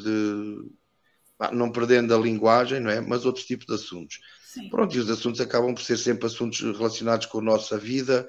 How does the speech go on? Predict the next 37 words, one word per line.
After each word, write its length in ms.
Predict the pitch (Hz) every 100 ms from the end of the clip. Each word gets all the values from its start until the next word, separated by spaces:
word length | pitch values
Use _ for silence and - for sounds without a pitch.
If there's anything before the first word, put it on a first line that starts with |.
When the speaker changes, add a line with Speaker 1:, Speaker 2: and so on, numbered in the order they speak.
| - - - - _ -
Speaker 1:
com 160 | 107
a 20 | 107
nossa 280 | 110 107
maneira 400 | 104 107 110 107
de 300 | 101 101 107
encarar 280 | 104 104 104
os 100 | 104
problemas 680 | - 98 92 110 110 113 110
e 160 | 107 101
de 60 | -
como 140 | 107
é 60 | -
que 80 |
se 80 | -
podem 300 | 104 98 95 92 - -
resolver. 500 | 101 104 104 127 127 - - _ _ -
E, 80 | 170
por 140 | 113
outro 200 | 117 117
lado, 160 | 117 117
também 240 | 120 123
tentando 420 | 120 120 127 123
dar 160 | 113 117
um 120 | 117
bocado 300 | 110 120 110
de 60 | 113
alegria 420 | 110 107 110 107
às 100 | 107
pessoas, 420 | - 113 113 117
já 160 | 110 113
que 160 | -
realmente 380 | 113 110 104 107
Portugal 540 | - - 104 107 - - _ _ _ _
já 160 | - 113
estava 380 | 110 110 107 110
numa 200 | 107 104
situação 840 | - 101 107 104 110 104 107